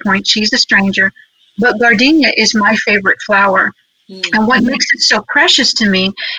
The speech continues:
Speaker 1: is that even as a child, when I was a little girl, like, for Easter or any kind of my birthday, my father used to get me a wristlet. You know how we all used to wear corsages and all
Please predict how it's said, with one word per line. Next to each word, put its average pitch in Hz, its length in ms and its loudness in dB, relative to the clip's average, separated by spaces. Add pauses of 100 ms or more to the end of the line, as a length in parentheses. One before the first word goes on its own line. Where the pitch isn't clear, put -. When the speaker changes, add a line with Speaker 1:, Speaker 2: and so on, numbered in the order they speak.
(160)
Speaker 1:
is 233 180 2
that 214 240 2
even 311 300 2
as 247 180 2
a 214 100 0
child, 226 420 0
when 208 100 2
I 208 100 2
was 208 160 -2
a 208 60 0
little 208 220 0
girl, 214 280 0
like, 196 160 0
for 180 300 -2
Easter 240 580 2
or 190 240 0
any 214 260 2
kind 190 120 2
of 185 40 0
my 180 120 2
birthday, 214 400 0
my 196 180 2 (160)
father 247 460 2 (320)
used 226 240 0
to 233 80 0
get 226 240 0
me 220 180 0
a 196 80 0
wristlet. 233 480 0
You 214 80 0
know 208 160 2
how 202 240 2
we 196 100 2
all 196 160 2
used 196 220 0
to 196 80 -6
wear 185 140 0
corsages 190 640 0
and 196 80 0
all 196 100 0